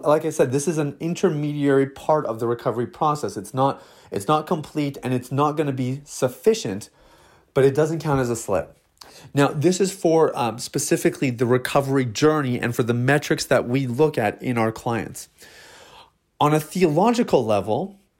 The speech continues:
it's a different response. Because as Jesus said in, in, um, the Sermon on the Mount, he said that, "I say to you, he who looks at a woman lustfully in his heart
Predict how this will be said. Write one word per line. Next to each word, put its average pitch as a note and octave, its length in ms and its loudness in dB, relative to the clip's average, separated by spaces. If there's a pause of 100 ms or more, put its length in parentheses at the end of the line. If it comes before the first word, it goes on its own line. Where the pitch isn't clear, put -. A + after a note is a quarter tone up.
(880)
it's D3 160 0
a E3 60 4
different C3 340 0
response. B2 680 -2 (500)
Because C#3+ 340 0
as B2+ 300 -2
Jesus E3 580 -2 (160)
said C#3+ 480 0
in, B2+ 440 -6
in, B2+ 300 -2
um, A2 380 -2
the A2+ 140 -10
Sermon D#3+ 320 0
on B2+ 140 0
the A#2+ 60 -2
Mount, A#2 440 -2 (380)
he D#3 200 -6
said D3 520 0 (520)
that, B2 360 0 (800)
"I D3 240 0
say G3 320 0
to F#3+ 160 -10
you, F#2+ 440 -6 (280)
he F#3+ 380 -6
who G3 160 -4
looks D3+ 400 0
at C#3 160 0
a C3 60 4
woman B2 340 -2
lustfully E3 800 -2
in D3 140 -10
his C3 260 -4
heart - 580 -2